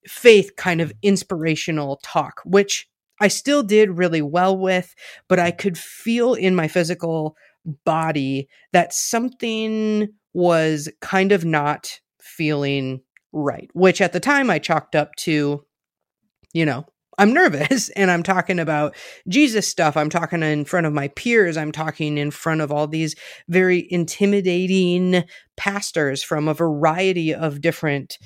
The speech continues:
churches in, in the audience. And so that was an, an interesting experience.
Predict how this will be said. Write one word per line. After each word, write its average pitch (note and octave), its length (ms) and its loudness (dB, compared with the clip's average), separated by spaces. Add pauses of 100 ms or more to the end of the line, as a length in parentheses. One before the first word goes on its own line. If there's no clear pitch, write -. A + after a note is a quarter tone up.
(260)
churches D3 720 0 (120)
in, C#3 580 -2 (1040)
in F3 160 2
the D3 120 2
audience. - 520 -2 (1080)
And F3 600 4 (360)
so F3 600 4
that A3 200 4
was G3 240 4 (140)
an, F3+ 380 0 (100)
an A3+ 140 4
interesting B3 440 2
experience. F3+ 680 0